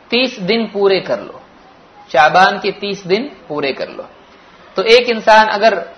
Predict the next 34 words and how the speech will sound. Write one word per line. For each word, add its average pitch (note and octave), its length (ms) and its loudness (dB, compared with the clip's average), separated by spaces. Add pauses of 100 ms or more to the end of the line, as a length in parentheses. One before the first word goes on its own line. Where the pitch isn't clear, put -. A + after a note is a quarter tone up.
(160)
یعنی، F3+ 240 0
لوگوں G3 320 0
کو G3+ 120 -4
چاند F#3+ 360 0
دکھائی F#3 320 0
نہیں E3 280 -6
دیتا G3 340 0
ہے D3+ 140 0
شعبان D#3 420 0
کے D3+ 100 -8
مہینے D3 360 -8
میں C#3 220 -10 (500)
تو F3+ 80 -2
پھر G#3+ 300 0 (300)
وہ G3+ 120 0 (100)
احتیاط G#3+ 640 2
سے A#3+ 80 0
روزہ G3+ 260 2
نہ E3+ 200 -2
رکھے - 300 -10 (760)
کہ D#3+ 80 -4
ہو D#3+ 120 0
سکتا F3+ 300 -2
ہے F3+ 140 4
چاند F3 240 0
ہو، E3+ 180 0
ہو D#3+ 160 -6
سکتا E3+ 300 -2
ہے F3 140 2
چاند E3+ 240 -2
دکھائی E3 280 -2
نہ F#3 60 -4
دیا F#3 280 0
ہو۔ F3+ 140 0